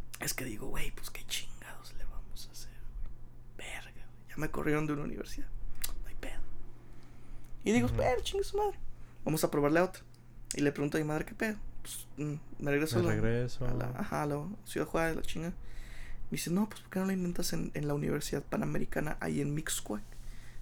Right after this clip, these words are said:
Speaker 1: Que es muy similar como que al, al carácter de la Libre". Bueno, chingue su madre. Tiene parciales, tiene trabajos, tiene proyectos. Ya, güey.
Speaker 2: Ujú.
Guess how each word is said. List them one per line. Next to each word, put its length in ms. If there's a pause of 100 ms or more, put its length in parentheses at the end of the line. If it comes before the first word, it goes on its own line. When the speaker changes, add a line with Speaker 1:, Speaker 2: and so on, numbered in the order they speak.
Speaker 1:
Que 120
es 100
muy 140
similar 440
como 200
que 240 (120)
al, 340
al 380
carácter 380
de 80
la 100
Libre". 200 (140)
Bueno, 160 (580)
chingue 260
su 120
madre. 240 (160)
Tiene 240
parciales, 840
tiene 200
trabajos, 640
tiene 160
proyectos. 400 (600)
Ya, 80
güey. 180
Speaker 2:
Ujú. 280